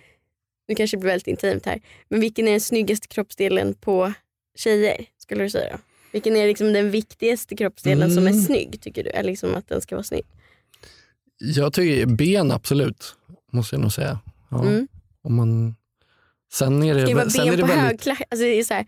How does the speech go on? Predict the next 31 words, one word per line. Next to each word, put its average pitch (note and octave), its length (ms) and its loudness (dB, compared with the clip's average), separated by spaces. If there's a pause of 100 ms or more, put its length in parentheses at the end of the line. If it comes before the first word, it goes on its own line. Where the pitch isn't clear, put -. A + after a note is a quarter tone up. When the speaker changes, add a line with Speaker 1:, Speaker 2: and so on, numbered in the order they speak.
(140)
Speaker 1:
högklackade B3 560 -4
ben? D#3+ 220 0
Speaker 2:
Ja, F#3 280 2
nej, E3 120 2
men D3 120 2
absolut. C#3 460 -2
Så - 100 0
Speaker 1:
Ja. - 120 2
Speaker 2:
det A#2+ 60 2
är C3 100 2
ju C#3+ 80 2
alltid C#3+ 380 0
snyggt - 300 -4
med B2 200 2
tjejer A#2+ 180 0
som A2 160 0
har A2 100 4
högklackat, - 440 -4
tycker A2 220 -6
jag. G#3 100 2
Speaker 1:
Mm. B3+ 160 0
Speaker 2:
Det C3+ 120 0
är C#3 40 2
väldigt C3+ 400 2
sällan A#2+ 220 0
som A2+ 180 2
man A2+ 160 2
kan A2+ 240 0
säga A2+ 180 -2
att A2 160 -4
en, B2+ 160 -2